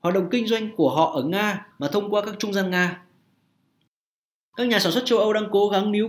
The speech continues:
kéo lòng trung thành của người tiêu dùng Nga, không để họ tìm đến các nhà cung cấp khác. Gennady Azuev cho biết thêm, trong ba tháng qua, các luật sư Nga đã tham gia vào việc mua bán và chuyển nhượng tài sản của các công ty phương Tây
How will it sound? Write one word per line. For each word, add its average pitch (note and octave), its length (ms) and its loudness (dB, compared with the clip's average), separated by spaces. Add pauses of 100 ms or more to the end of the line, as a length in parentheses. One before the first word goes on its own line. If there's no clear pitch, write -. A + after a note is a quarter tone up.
kéo G3 220 2
lòng G#3 240 2
trung G#3 160 -4
thành F3+ 200 0
của C3+ 100 0
người D#3 260 4
tiêu G3 140 2
dùng E3 240 0
Nga, G3+ 360 -4 (260)
không A#3 260 -2
để D#3 80 4
họ C3+ 360 -2
tìm E3 180 4
đến F3 320 2
các A3+ 140 -4
nhà F3 120 -2
cung E3 180 0
cấp F#3 140 -2
khác. F#3 280 -6 (960)
Gennady E3+ 460 6 (140)
Azuev D#3 460 2
cho D3 100 0
biết F3+ 180 0
thêm, F#3+ 200 2 (680)
trong G#3 140 -4
ba A3 180 -2
tháng G#3 200 -4
qua, G#3+ 380 0 (160)
các G3 140 0
luật F3 120 4
sư G3 180 -2
Nga F#3+ 220 2
đã F3 160 -2
tham G3+ 220 -6
gia F#3+ 260 2
vào D#3 160 -2
việc D3+ 160 0
mua G3 240 0
bán F3 340 0
và F#3+ 200 -2
chuyển C#3 240 2
nhượng C#3+ 200 2
tài D3 240 0
sản B2 400 -2
của B2 80 -4
các F3+ 160 -8
công F3 160 -6
ty E3 200 -2
phương E3 160 -2
Tây E3+ 240 2